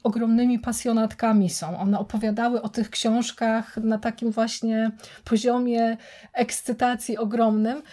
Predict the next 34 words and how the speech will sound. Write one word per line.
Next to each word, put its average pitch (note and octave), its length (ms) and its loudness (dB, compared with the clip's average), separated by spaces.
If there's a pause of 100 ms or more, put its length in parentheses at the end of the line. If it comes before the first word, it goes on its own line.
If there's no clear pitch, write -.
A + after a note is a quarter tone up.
(160)
i A#3 80 2
od A3+ 120 2
razu B3+ 220 -2
pomyślałam A#3+ 500 -2
sobie, A#3 300 -4
że A3+ 160 -2
no A#3 120 0
tylko A#3 420 -4
prawdziwy A3+ 460 -4
pasjonat G#3+ 600 0
jest G#3 220 -2
w - 20 -16
stanie G#3 520 2
tak - 460 -6
opowiadać, G#3 840 0
e, G3+ 260 0
z G3 60 -8
takim G#3+ 280 0
właśnie G3+ 300 -2
entuzjazmem, G#3 800 2
z - 100 -8
taki-, G3 500 -4
z - 40 -14
taką G#3 300 2
radością. G3+ 680 0 (440)
E, G#3+ 320 4
i A3 160 -2
poprzeglądałam C4 720 -2
się A#3 140 -2
nieco A#3 280 0
wyraźnie A3 420 2
właśnie G3 300 -2
tych, - 320 -8
e, G3 420 -2